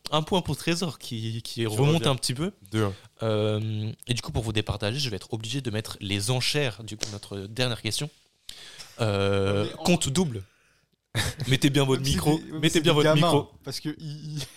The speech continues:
Speaker 3: <laughs> il donne des noms vraiment élevés. Et
Speaker 1: Ouais,
Speaker 3: après,
Speaker 1: mais
Speaker 3: moi, du
Speaker 1: justement.
Speaker 3: coup, je suis en chérie. <laughs> C'est ça.
Speaker 1: Non, mais justement,
Speaker 3: Ils ont
Speaker 1: justement.
Speaker 3: compris.
Speaker 1: Justement,
Speaker 2: Ah, c'est
Speaker 1: le
Speaker 2: ça,
Speaker 1: jeu,
Speaker 2: c'est les
Speaker 1: le jeu, c'est
Speaker 2: enchères.
Speaker 1: de réussir à faire grossir les enchères parce que <laughs> c'est pas parce que tu fais pas la liste que t'as pas moyen de faire
Speaker 2: C'est
Speaker 1: perdre
Speaker 2: ça.
Speaker 1: l'autre.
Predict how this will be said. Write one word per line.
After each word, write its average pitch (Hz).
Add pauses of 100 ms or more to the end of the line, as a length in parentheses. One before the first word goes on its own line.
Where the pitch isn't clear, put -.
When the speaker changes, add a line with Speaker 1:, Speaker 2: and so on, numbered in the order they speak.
(140)
Speaker 3:
<laughs> -
il 175
donne 160
des 156
noms 160
vraiment 151 (100)
élevés. 151 (380)
Et 147
Speaker 1:
Ouais, 180
Speaker 3:
après, 190
Speaker 1:
mais 147
Speaker 3:
moi, 185
du 156
Speaker 1:
justement. 175
Speaker 3:
coup, -
je -
suis -
en -
chérie. 185
<laughs> -
C'est -
ça. 208
Speaker 1:
Non, 214
mais 139
justement, 170
Speaker 3:
Ils 185
ont 180
Speaker 1:
justement. 165
Speaker 3:
compris. 110 (560)
Speaker 1:
Justement, 156
Speaker 2:
Ah, 123
c'est 113
Speaker 1:
le 123
Speaker 2:
ça, 156
Speaker 1:
jeu, 160
Speaker 2:
c'est -
les 95
Speaker 1:
le -
jeu, 107
c'est 147
Speaker 2:
enchères. 143
Speaker 1:
de 113
réussir 117
à 101
faire 95
grossir 120
les 107
enchères 127
parce -
que 104 (540)
<laughs> -
c'est -
pas 139
parce 120
que 110
tu -
fais 110
pas 104
la 101
liste -
que 127
t'as -
pas 123
moyen 120
de 113
faire -
Speaker 2:
C'est -
Speaker 1:
perdre 113
Speaker 2:
ça. 127
Speaker 1:
l'autre. 120